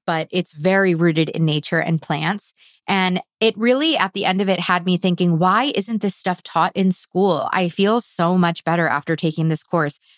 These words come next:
The lens that I am looking out at, at the world is so much more joyful and open and optimistic than it was before I took the course.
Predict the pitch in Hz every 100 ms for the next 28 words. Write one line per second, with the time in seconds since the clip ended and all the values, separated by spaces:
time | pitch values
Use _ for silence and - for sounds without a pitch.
0 | - 214 180 185 220 214 240 226 190 180
1 | 190 180 156 160 180 - - 180 156 160
2 | 180 - 175 - 165 185 - 180 170 160
3 | 156 165 165 165 160 165 170 170 175 160
4 | 160 160 - 160 160 - 143 160 156 -
5 | 180 160 156 165 160 180 165 151 151 160
6 | 151 156 - - 151 156 - -